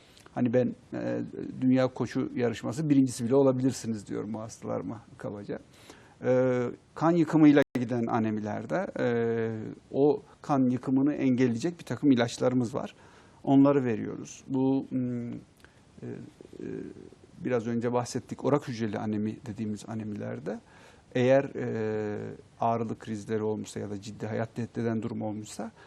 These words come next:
kanlarını, e, alıp başka kişilerin kanlarını ona vererek bir kan değişimi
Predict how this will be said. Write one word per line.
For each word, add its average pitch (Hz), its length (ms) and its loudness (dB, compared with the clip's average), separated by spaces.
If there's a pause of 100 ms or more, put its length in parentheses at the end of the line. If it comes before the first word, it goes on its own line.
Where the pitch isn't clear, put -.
(240)
kanlarını, 143 800 4 (180)
e, 127 40 -2
alıp 117 600 -2 (220)
başka 123 320 -2
kişilerin 117 380 -4
kanlarını 117 440 0
ona 117 180 0
vererek 117 360 0
bir - 60 -6
kan 135 300 0
değişimi 117 480 0